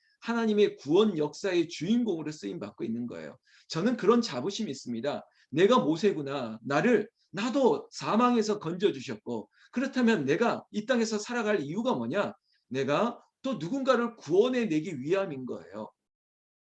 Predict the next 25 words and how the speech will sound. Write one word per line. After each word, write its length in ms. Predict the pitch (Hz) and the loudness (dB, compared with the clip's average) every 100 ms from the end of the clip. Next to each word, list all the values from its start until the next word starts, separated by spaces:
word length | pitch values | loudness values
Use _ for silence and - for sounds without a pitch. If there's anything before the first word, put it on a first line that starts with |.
| _ | _
내가 280 | 180 226 269 | 0 2 2
그 220 | 285 - | 2 0
부르심에 680 | 151 190 247 254 247 226 214 | 0 0 0 2 2 2 0
따라 420 | 156 196 220 110 - _ - | -2 0 0 -2 -8 _ -8
이 140 | 190 | 2
홍은절교회 1000 | 208 220 262 240 208 180 165 160 170 165 | 2 2 2 4 6 4 2 0 -2 -2
담임 300 | 156 131 196 | -4 -6 -2
목사로 640 | 196 - 170 151 214 254 254 _ - | -4 -4 -4 2 2 2 -4 _ -10
하나님께서 520 | 220 226 214 185 165 | -4 -2 -2 -4 -8
세우신 580 | - 254 262 226 175 165 | -10 -8 -6 -6 -6 -4
거라고 460 | 139 127 127 180 | -4 -4 -4 -4
저는 300 | 135 196 214 | -6 -6 -6
믿습니다. 580 | 135 160 220 147 98 80 _ _ _ _ _ - | -6 -10 -8 -8 -8 -12 _ _ _ _ _ -8
그 160 | 262 | -6
구원의 440 | - 180 233 240 190 | 0 4 6 6 2
역사가 720 | 147 - 147 143 180 - - _ | 0 -2 -2 0 0 0 -2 _
저에게 320 | - 190 214 | 0 0 2
있다면 500 | 139 147 147 190 123 - _ - | -2 -4 -4 -4 -4 -10 _ -8
여러분들도 520 | 139 202 240 240 226 208 | 2 4 4 2 -2 -6
똑같아요. 680 | 214 190 - 131 104 98 - _ - | -4 -6 -6 -8 -8 -10 -14 _ -6
여러분들이 400 | 165 202 240 247 | 2 4 6 4
그 100 | 220 | 2
믿지 360 | 226 170 - 269 | 0 -2 -4 -2
않는 240 | 202 214 | 2 2
집안에, 640 | 214 151 139 127 185 165 | 0 -2 -4 -2 -4 -4